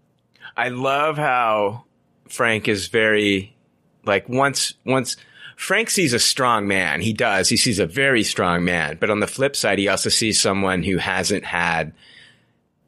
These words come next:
like, the same romantic connections that maybe he's had in the past. So he's very understanding. He's very gentle.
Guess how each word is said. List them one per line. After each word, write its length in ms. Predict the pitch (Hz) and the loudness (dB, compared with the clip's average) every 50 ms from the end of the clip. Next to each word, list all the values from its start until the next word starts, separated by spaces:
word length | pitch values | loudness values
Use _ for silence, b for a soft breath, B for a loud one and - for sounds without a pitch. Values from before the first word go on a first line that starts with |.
| _ _ - | _ _ -8
like, 600 | 98 98 107 98 92 92 90 - - - - _ _ _ _ _ _ _ _ _ _ _ _ _ _ _ _ _ _ _ _ _ _ _ _ - | -4 -2 0 2 2 0 0 -2 -8 -18 -18 _ _ _ _ _ _ _ _ _ _ _ _ _ _ _ _ _ _ _ _ _ _ _ _ -2
the 120 | 160 156 | 0 0
same 720 | - - - 160 147 143 143 139 139 139 139 135 - - - _ _ _ _ _ _ _ _ _ _ _ _ | 2 2 2 2 2 2 2 2 0 0 -2 -4 -6 -8 -12 _ _ _ _ _ _ _ _ _ _ _ _
romantic 560 | - 139 143 135 127 131 131 131 - 143 135 - | -2 0 0 2 2 0 0 0 -2 -4 -2 -2
connections 640 | - 123 117 113 110 - - 127 117 113 101 - | -2 0 0 0 0 0 0 2 2 0 0 0
that 180 | - 110 101 101 | 0 0 0 2
maybe 240 | 113 110 104 110 107 | 0 0 0 0 0
he's 260 | 117 185 247 277 - | 0 2 2 2 2
had 200 | 165 123 110 104 | 0 0 0 0
in 80 | 104 101 | -2 -2
the 80 | 98 - | -4 -4
past. 380 | - - 85 78 80 82 - | -2 -2 -2 -2 -2 -2 0
So 120 | - 135 131 | 0 0 2
he's 240 | 131 127 110 101 | 0 0 -4 -6
very 480 | 98 92 101 123 123 131 139 143 147 143 | -8 -4 -2 0 2 2 2 2 2 0
understanding. 720 | 135 135 127 127 - - - 110 95 98 98 95 95 95 87 | 0 0 -2 -4 -4 -2 -2 -2 0 0 0 0 0 0 0
He's 180 | 87 85 80 | 0 -2 -2
very 380 | - 104 113 113 123 127 127 123 | -2 0 0 2 2 2 0 0
gentle. 600 | 107 - 98 92 98 87 - 92 87 87 85 | 0 0 0 0 -2 0 0 2 2 2 0